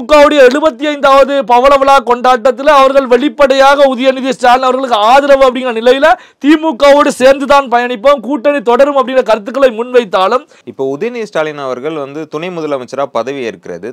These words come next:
Speaker 2: தமிழக அரசியல்ல ஒரு மாற்றத்தை ஏற்படுத்தும்ன்றத தெரிஞ்சுக்கலாமா சார்?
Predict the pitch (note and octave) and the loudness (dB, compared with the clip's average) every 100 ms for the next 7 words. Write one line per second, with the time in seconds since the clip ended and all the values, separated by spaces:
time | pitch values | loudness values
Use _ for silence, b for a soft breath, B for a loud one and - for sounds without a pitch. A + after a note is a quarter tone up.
0 | _ D3 F#3+ B3+ G#3+ D3 D#3+ - E3+ C#3 | _ -8 -4 -4 -2 -2 -4 -6 -8 -6
1 | D3 A#2+ B2 G#3 A3+ F#3+ D#3 C#3 B2 B2 | -6 -6 -4 -4 -6 -8 -4 -6 -4 -8
2 | A#2 B2+ A2 G2+ G2+ G#2 F2+ F2 F2+ G2 | -6 -12 -10 -10 -6 -8 -8 -14 -14 -14
3 | G2+ F2 E2+ D#2+ D#2 F2 | -12 -18 -18 -20 -20 -20